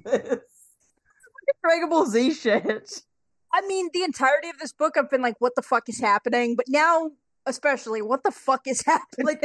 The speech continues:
Speaker 2: this, I think this is the one that really got me. Is like, the rest of it is bad, but I could see it happening in a shitty Star Wars movie. This is like, that's not how the
Speaker 1: This
Speaker 2: Force
Speaker 1: is
Speaker 2: works,
Speaker 1: weird.
Speaker 2: you know?
Speaker 1: Yeah. <laughs> This just seems weird.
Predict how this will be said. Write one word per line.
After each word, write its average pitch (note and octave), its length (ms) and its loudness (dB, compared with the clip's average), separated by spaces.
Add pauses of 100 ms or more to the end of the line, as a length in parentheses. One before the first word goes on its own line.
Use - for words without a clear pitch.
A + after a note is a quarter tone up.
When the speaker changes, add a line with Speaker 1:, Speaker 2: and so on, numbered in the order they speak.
(120)
Speaker 2:
this, G4 260 2
I D4+ 120 4
think E4+ 220 -2
this D#4 140 2
is F4 140 0
the C#4+ 100 4
one C4 180 4
that A3+ 160 0
really A3 300 2
got G3+ 320 2
me. F3 140 -2
Is G3+ 180 -2
like, A3 240 0
the C#4+ 180 -2
rest A#4+ 240 0
of G4 140 -2
it - 180 -2
is C#4+ 120 -6
bad, E3+ 400 -2
but - 100 -4
I A3+ 80 -2
could A#3+ 160 -6
see - 200 -10
it D#4+ 60 -2
happening G#3+ 300 -2
in F3+ 80 -6
a F3 40 -2
shitty F#3 280 -4
Star D#3+ 180 -4
Wars D#3 160 -6
movie. D#3 400 -12
This - 260 0
is C4+ 200 -2
like, G#3+ 300 0 (840)
that's - 200 -4
not C4 60 2
how G3+ 60 4
the E3 80 -2
Speaker 1:
This - 60 -6
Speaker 2:
Force D3+ 200 -6
Speaker 1:
is E3+ 60 -6
Speaker 2:
works, G#3 260 -2
Speaker 1:
weird. G3 220 2
Speaker 2:
you G#3+ 100 4
know? F3+ 220 4
Speaker 1:
Yeah. D4 840 0
<laughs> E4+ 120 0 (1160)
This G4 200 -6
just F4+ 200 0
seems A3+ 240 -2
weird. E3 600 0